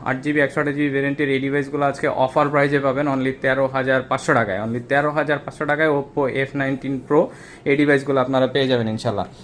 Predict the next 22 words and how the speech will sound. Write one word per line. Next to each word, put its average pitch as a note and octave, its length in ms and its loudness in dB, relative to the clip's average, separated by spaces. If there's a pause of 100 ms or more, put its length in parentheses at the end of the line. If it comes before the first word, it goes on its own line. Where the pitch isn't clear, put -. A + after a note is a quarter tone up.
(200)
দুইটাই C3 240 0
কিন্তু D3+ 240 -4
in D3+ 100 -2
display C#3 260 -4
ফিঙ্গারপ্রিন্টের B2+ 560 0
প্রোডাক্ট, G#2 300 -4
Oppo A#2+ 320 -4
এফ C#3 220 -4
নাইনটিন C3+ 420 0
প্রো। A#2 340 0
Oppo C3 340 -4
এফ C3+ 260 -2
নাইনটিন D3+ 320 -4 (100)
প্রোর D#3+ 300 4
পরে D#3 240 4
দেখাবো C#3+ 320 2
হচ্ছে D3+ 220 0
Oppo D3+ 200 2
এফ C#3 220 0
নাইনটিন D3 340 -2
প্রো D3+ 240 0
প্লাস C3+ 320 0